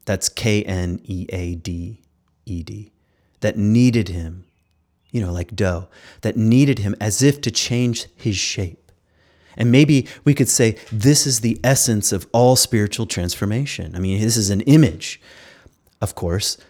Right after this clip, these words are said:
but it's the very core. It's not about really even finding yourself. It's about being shaped, kneaded like dough into, into your true shape.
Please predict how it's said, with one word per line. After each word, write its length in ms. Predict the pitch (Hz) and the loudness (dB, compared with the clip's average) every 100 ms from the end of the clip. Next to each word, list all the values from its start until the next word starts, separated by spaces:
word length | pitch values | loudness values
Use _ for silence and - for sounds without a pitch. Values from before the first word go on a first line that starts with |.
| _ | _
but 260 | - 117 - | 2 2 2
it's 240 | 127 127 - | -2 0 2
the 140 | 123 | 2
very 360 | 107 147 156 170 | 4 4 4 2
core. 600 | - - 190 214 - - _ _ _ _ _ | 0 -2 -2 -2 -6 -12 _ _ _ _ _
It's 180 | 104 - | -4 2
not 140 | 180 | 2
about 420 | 208 165 - - _ _ _ | 4 2 -2 -6 _ _ _
really 280 | 98 160 196 | 4 6 6
even 260 | 156 147 123 | 4 4 2
finding 760 | - - 131 160 170 139 101 | 0 -4 2 4 4 4 2
yourself. 600 | 90 85 - - 90 _ - | -2 -4 -6 -8 -14 _ -12
It's 180 | 113 113 104 _ - - | -8 -10 -12 _ -10 -2
about 340 | 117 135 110 | 2 2 2
being 160 | 113 95 | 0 -2
shaped, 560 | - - 85 - - - _ _ _ _ _ _ _ _ _ | -4 -8 -10 -16 -20 -20 _ _ _ _ _ _ _ _ _
kneaded 520 | 104 113 123 104 95 | 0 4 4 4 -2
like 320 | 95 87 - - | -2 -6 -8 -8
dough 360 | 90 85 92 _ _ _ _ _ _ _ _ _ _ _ _ _ _ _ _ _ _ _ _ _ _ _ _ - | -8 -8 -12 _ _ _ _ _ _ _ _ _ _ _ _ _ _ _ _ _ _ _ _ _ _ _ _ -4
into, 420 | 110 110 120 113 - - | -2 0 0 0 -6 -2
into 260 | 120 110 113 | 0 2 0
your 220 | 98 98 | 0 0
true 220 | - 175 | 0 -2
shape. 340 | - 110 87 | -2 -8 -14